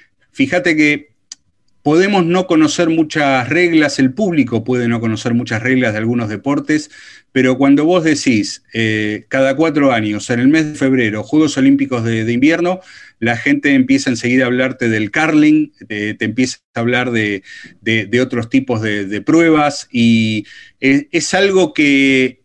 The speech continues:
que cae ocasionalmente, porque eso también es para, para marcar, ¿no? Eh, fíjate que no tanto, eh, la comparación, eh, en el puesto número seis, los Juegos Olímpicos de invierno.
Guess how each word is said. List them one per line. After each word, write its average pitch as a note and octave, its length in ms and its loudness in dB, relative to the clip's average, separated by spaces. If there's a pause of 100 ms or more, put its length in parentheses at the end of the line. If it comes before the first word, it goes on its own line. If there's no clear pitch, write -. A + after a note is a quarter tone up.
(100)
que C#3+ 220 -2
cae D3 340 0
ocasionalmente, D#3 880 0
porque A#2 540 -2 (300)
eso E3+ 240 -2
también D#3 320 2
es D3+ 80 0
para, A#2 400 -2
para A#2 160 0
marcar, A#2+ 420 0
¿no? C#3+ 460 -2
Eh, G#2+ 320 -2
fíjate - 760 -4
que A#2+ 320 -2 (640)
no C#3+ 180 2
tanto, G3+ 320 -2
eh, B2 440 0 (260)
la B2+ 180 0
comparación, B2+ 720 0 (340)
eh, B2 280 -2
en C#3+ 100 2
el D#3 80 2
puesto A3 240 0
número F#3+ 260 2
seis, A3+ 540 -2 (160)
los C#3 220 2
Juegos F3+ 260 2
Olímpicos D#3 400 2
de C3 80 2
invierno. G2 600 0